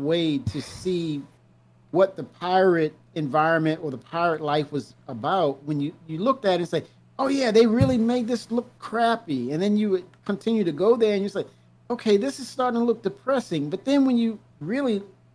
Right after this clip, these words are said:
look at why, why there's pirating and criminality, it's about getting riches and then living a luxurious life. And is it, that didn't really depict what the pirate life or goals were really about, because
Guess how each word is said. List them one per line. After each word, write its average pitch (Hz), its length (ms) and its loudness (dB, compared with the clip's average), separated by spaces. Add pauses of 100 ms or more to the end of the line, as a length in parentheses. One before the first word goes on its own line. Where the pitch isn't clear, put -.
(240)
look 233 220 0
at 208 160 2
why, 196 540 2 (280)
why 185 220 0
there's 180 240 0
pirating 139 1040 -2
and 123 240 -6
criminality, 165 840 -2 (880)
it's - 160 -4
about 196 380 0
getting 220 360 4
riches 180 600 4
and 180 160 0
then 185 200 2
living 185 340 4
a 190 60 0
luxurious 170 680 0
life. 226 480 0
And 190 100 4
is 202 200 2
it, 202 160 -2 (180)
that 208 240 -6
didn't 226 240 -2
really 233 220 0
depict 247 460 -2
what 190 300 0 (120)
the 139 60 -14
pirate 202 420 2
life 180 300 0
or 156 100 -2
goals 175 360 4
were 156 200 -2
really 170 300 0
about, 156 420 0
because 151 320 -2